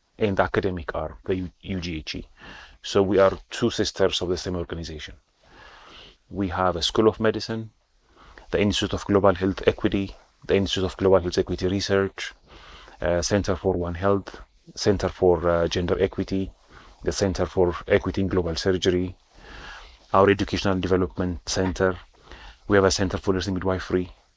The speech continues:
and several others. So we formed since twenty eighteen. The School of Medicine at the moment has hundred and eight students. Seventy percent of them are women. By policy, we recruit more women than men.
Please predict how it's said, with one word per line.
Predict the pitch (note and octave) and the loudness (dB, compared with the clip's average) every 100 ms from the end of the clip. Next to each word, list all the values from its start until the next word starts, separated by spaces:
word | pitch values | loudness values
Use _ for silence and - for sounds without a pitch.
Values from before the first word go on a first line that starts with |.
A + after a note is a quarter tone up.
| - | 0
and | G#2+ F#2+ | 2 2
several | - A2 G2+ F2+ - | 4 6 6 4 4
others. | G2 F2 E2+ - - - _ _ _ E2 | 4 4 -4 -6 -8 -12 _ _ _ -6
So | G#2 | -2
we | G2 | 0
formed | - G2+ F#2 F2 | 2 0 0 -2
since | - F2 - | -4 -6 -6
twenty | F2 F2 - E2+ E2+ E2+ E2 | -6 -6 -6 -10 -6 -6 -2
eighteen. | F2+ D#2+ - F2 D#2 - _ _ - - _ - | -4 -4 -6 -6 -8 -18 _ _ -20 -20 _ -4
The | |
School | - C#3 | 4 6
of | B2+ C#3 | 6 4
Medicine | B2+ B2+ C3+ | 2 4 0
at | A2+ G2+ | 0 0
the | |
moment | G2+ G2 F#2 | 0 0 -2
has | F#2+ F#2+ F2 | 0 -2 -2
hundred | - - G2 F#2+ | -6 0 2 2
and | F2 | 2
eight | A#2 A#2 - | 0 0 -2
students. | - C3 C3 C3+ - - _ _ _ | -4 -2 -2 -6 -10 -14 _ _ _
Seventy | - G2+ F2+ - | -4 -2 -2 -4
percent | F#2 - F2+ F2+ | -6 -4 -4 -2
of | F2 | -4
them | F#2+ E2+ | -4 -4
are | E2+ | -6
women. | E2+ G2 B2 C#3+ C3+ _ _ | -4 -4 -2 -6 -12 _ _
By | - F#2 | -8 -6
policy, | F2 F#2 F2+ F2 C3+ C#3 _ - | -4 -2 -2 -4 -8 -12 _ -6
we | F2 | -6
recruit | - F2+ F#2+ | -2 -4 -2
more | F2 F2+ | -2 -2
women | F#2 E2+ E2 | -4 -6 -8
than | E2 E2 | -8 -6
men. | A#2+ | -6